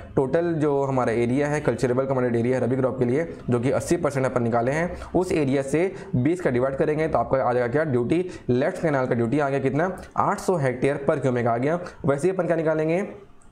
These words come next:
for the right canal area under rabi crop, यहाँ पे दिया था right canal के लिए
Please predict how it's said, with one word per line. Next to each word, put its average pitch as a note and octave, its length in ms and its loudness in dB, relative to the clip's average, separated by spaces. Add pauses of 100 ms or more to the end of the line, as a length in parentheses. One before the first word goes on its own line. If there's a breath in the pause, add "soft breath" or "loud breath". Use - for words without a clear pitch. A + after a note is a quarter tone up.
(240)
for - 320 -2
the C3+ 100 2
right - 220 0
canal D#3 300 0 (360 loud breath)
area E3+ 260 0
under D3 220 0
rabi C3+ 200 0
crop, E3 280 0 (200 loud breath)
यहाँ D3 200 2
पे F3 120 0
दिया E3 140 0
था E3+ 320 -2 (260 loud breath)
right D3+ 320 0
canal D3+ 280 0
के D3 100 0
लिए C#3+ 120 2